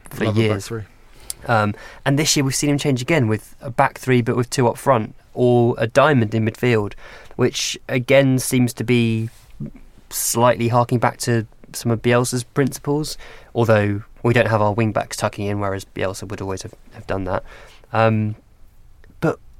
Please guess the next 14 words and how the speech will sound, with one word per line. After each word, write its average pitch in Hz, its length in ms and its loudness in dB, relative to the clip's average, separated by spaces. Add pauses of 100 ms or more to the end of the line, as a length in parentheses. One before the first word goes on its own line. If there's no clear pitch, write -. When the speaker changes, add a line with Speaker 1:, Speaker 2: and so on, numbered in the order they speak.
(320)
Speaker 1:
what, - 280 -2
what 156 200 -2
do 165 80 -4
you 151 60 -2
feel's 143 260 0
next - 500 0
for 113 120 -4
Pochettino, 107 640 -4
Nath? 104 440 -8
What's, - 420 -6
what's 135 260 0
the 135 80 -2
kind 117 200 -2
of 104 180 -6